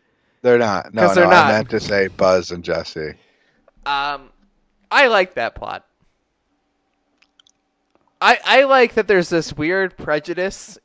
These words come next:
Speaker 2: inside the Toy Story universe as part of the world building against space toys.
Speaker 1: Mm-hmm.
Speaker 2: Right? That people used to like dolls and other kinds of toys, and then,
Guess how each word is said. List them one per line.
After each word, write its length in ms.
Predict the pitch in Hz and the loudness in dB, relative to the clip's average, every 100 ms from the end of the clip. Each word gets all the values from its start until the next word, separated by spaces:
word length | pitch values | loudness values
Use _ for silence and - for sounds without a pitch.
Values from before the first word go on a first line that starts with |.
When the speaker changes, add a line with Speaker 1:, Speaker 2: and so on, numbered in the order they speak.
| _ | _
Speaker 2:
inside 520 | 160 156 151 156 156 | -10 -10 -8 -4 -4
the 80 | 151 | -6
Toy 220 | - 156 | -8 -8
Story 360 | 156 - 160 147 | -8 -6 -6 -6
universe 460 | 147 147 160 156 147 | -8 -8 -6 -6 -10
as 80 | |
part 180 | - 143 | -6 -4
of 60 | 139 | -4
the 100 | 131 | -8
world 320 | 123 131 135 | -8 -6 -4
building 380 | 143 143 147 151 - | -6 -6 -8 -12 -12
against 480 | 131 117 123 127 | -12 -8 -10 -10
space 400 | - - 123 - | -16 -10 -10 -10
toys. 440 | - 151 156 - _ _ _ _ _ - - 107 | -10 -8 -8 -12 _ _ _ _ _ -20 -16 -12
Speaker 1:
Mm-hmm. 180 | 101 98 _ _ _ | -10 -12 _ _ _
Speaker 2:
Right? 320 | 139 143 151 143 | -2 -2 -2 -8
That 120 | 139 | -14
people 240 | 151 147 | -12 -10
used 220 | 139 139 - | -8 -10 -10
to 80 | |
like 240 | 127 131 127 | -10 -10 -6
dolls 500 | 123 123 127 127 127 | -4 -2 -2 -4 -8
and 140 | 117 | -12
other 260 | 107 131 131 | -10 -10 -10
kinds 260 | 143 131 | -12 -14
of 80 | 120 | -14
toys, 380 | - 131 127 123 | -10 -8 -8 -10
and 100 | 117 | -14
then, 220 | 113 104 | -16 -16